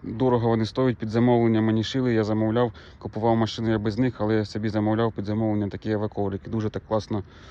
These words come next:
вони виглядають. Тобто є ось такий на задньому сидінні підлокотничок, підстаканничок. Тобто дуже добре, що працює кондиціонер і ззаді у пасажира є, і підзарядочка. Тобто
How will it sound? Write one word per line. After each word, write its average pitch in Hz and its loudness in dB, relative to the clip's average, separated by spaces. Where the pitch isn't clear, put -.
вони 110 0
виглядають. 117 0
Тобто 131 -4
є 127 -2
ось 107 -4
такий 139 -6
на 120 0
задньому 131 2
сидінні 120 -4
підлокотничок, 117 -4
підстаканничок. 120 -2
Тобто 110 -2
дуже 120 -4
добре, 117 0
що 113 -2
працює 127 0
кондиціонер 120 0
і 113 -4
ззаді 127 2
у 123 -2
пасажира 117 0
є, 113 0
і 107 -8
підзарядочка. 117 -2
Тобто 113 -6